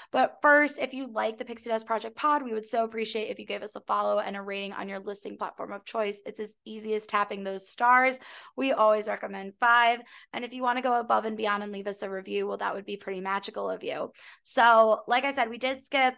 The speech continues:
last week. We're so grateful to have such a supportive audience. We posted a little update on our Instagram, which is at Pixie Dust Project Pod, if you want to follow us. Uh, but basically, it was, like, a little mental health update,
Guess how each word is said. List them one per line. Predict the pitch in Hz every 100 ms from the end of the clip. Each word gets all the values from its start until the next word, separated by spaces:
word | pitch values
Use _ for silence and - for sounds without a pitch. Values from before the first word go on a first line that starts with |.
| -
last | 220 220 196 226 247
week. | 220 208 208 208
We're | 214 220
so | 247 247 269
grateful | 269 247 - 226
to | 233
have | 214 208
such | 202 208
a |
supportive | 208 214 220 208 -
audience. | 196 196 208 202 196
We | 208
posted | 214 208 233
a | 214
little | 208 202
update | 202 196 214 202 - - - - _
on | 233 226 226 -
our | 196 196 190 -
Instagram, | - 247 247 277 269 262 254 240
which | 220
is | 214 208
at | 202 202 -
Pixie | 208 220
Dust | 202
Project | - 202 - -
Pod, | 240 233 233 226
if | - 214
you | 214
want | 208
to | 208 -
follow | 240 240 240
us. | 240 240 233 - - - -
Uh, | 233 220
but | 240
basically, | 262 302 302 392 392 381
it | - 254
was, | 262
like, | 262
a | 262
little | 302 440
mental | 320 247 254
health | 240 202 208 208 _ _
update, | 190 - - 202 262